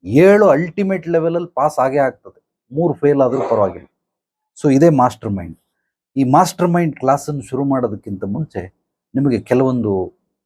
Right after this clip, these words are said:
ಈ ವೀಲ್ ಅಂತ ಕರೀತಾರೆ, ಏನದು ಲೈಫ್ ವೀಲ್, ಜೀವನದ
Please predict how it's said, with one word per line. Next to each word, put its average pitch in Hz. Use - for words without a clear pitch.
ಈ 110
ವೀಲ್ 156
ಅಂತ 123
ಕರೀತಾರೆ, 95
ಏನದು 101
ಲೈಫ್ 156
ವೀಲ್, 98
ಜೀವನದ 131